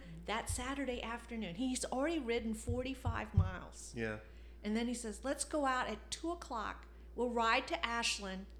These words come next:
Speaker 1: get a yogurt, and come back." I said, "How far is the ride?" He goes,
Speaker 2: <laughs>
Speaker 1: "Ten miles." I said, "Ten miles? I'll do that. I can
Speaker 2: Yeah.
Speaker 1: do that."
Speaker 2: Mm-hmm.
Speaker 1: I make it up to Ashland.
Speaker 2: Yeah.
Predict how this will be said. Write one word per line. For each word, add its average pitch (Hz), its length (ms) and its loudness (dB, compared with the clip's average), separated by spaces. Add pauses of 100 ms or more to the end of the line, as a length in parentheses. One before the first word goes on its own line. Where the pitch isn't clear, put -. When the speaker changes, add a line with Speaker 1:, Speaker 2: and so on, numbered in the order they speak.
(100)
Speaker 1:
get 254 260 6
a 269 120 6
yogurt, 247 580 2
and 220 120 -4
come 247 200 -2
back." 226 280 0
I 233 80 2
said, 220 320 0 (360)
"How 330 140 -2
far 320 300 4
is 285 140 -2
the 277 100 -2
ride?" 233 280 -2
He 220 200 -2
goes, 233 340 2 (180)
Speaker 2:
<laughs> - 180 -16
Speaker 1:
"Ten 262 260 6
miles." - 600 -2
I 233 60 -4
said, 233 300 -4 (460)
"Ten 466 200 4
miles? 453 320 8
I'll 466 220 10
do 254 140 2
that. 226 260 2
I 392 100 4
can 427 160 6
Speaker 2:
Yeah. - 40 4
Speaker 1:
do 208 120 2
that." 208 220 -2 (120)
Speaker 2:
Mm-hmm. 131 200 -2 (460)
Speaker 1:
I 226 240 0 (120)
make 254 240 -2
it 277 100 -2
up 254 220 -2
to - 220 -6
Ashland. 202 640 -6
Speaker 2:
Yeah. 113 220 -2